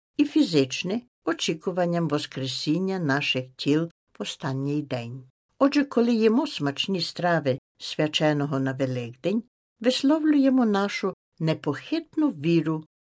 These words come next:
в нове і краще життя, що є нашим у Божому царстві тут, на землі, через освятну ласку, та й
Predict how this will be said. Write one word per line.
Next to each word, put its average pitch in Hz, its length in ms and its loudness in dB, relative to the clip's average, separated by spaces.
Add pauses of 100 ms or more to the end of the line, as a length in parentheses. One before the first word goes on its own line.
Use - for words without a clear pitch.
(140)
в 147 40 0
нове 156 520 2 (100)
і 170 100 -4
краще 147 640 -4
життя, 147 600 -4 (240)
що - 280 -6
є 160 180 0
нашим 151 600 -2 (100)
у 165 80 -4
Божому 139 500 -2
царстві 135 640 -4
тут, 214 440 -6 (260)
на 196 100 -2
землі, 170 460 0 (220)
через 180 360 0
освятну 165 640 0
ласку, 143 600 -6 (280)
та 160 140 0
й 139 160 2